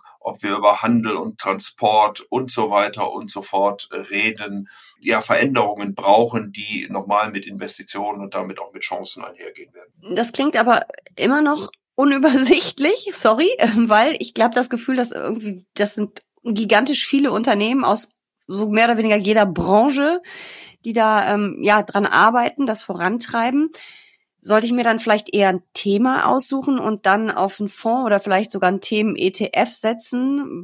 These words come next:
Speaker 2: weil es vielleicht mit dem Einzelunternehmen oder der einzelnen Branche immer noch ein bisschen schwierig ist, für mich als Anlegerin da das Richtige rauszupicken?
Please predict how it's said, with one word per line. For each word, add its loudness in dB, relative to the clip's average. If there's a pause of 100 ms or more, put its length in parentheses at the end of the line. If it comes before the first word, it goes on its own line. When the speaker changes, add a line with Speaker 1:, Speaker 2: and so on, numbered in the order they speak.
(120)
Speaker 2:
weil 2
es -8
vielleicht -2
mit -4
dem 0
Einzelunternehmen 0
oder 2
der 2
einzelnen 0
Branche 0 (800)
immer 0
noch -2
ein 0
bisschen -6
schwierig -6
ist, -6
für -6
mich -2
als -4
Anlegerin 0
da 0
das -4
Richtige -6
rauszupicken? -6